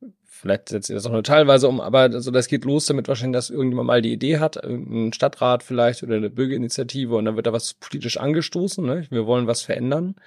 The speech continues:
Dann werdet ihr gerufen und dann, weiß ich, erst noch eine Bestandsaufnahme oder so. Wie, wie, wie läuft das dann?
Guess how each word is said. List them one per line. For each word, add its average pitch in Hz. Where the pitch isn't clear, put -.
Dann 120
werdet 127
ihr 139
gerufen 147
und 131
dann, 127
weiß 110
ich, 104
erst -
noch 135
eine 120
Bestandsaufnahme 117
oder 110
so. 156
Wie, 127
wie, 117
wie 120
läuft 120
das 123
dann? 113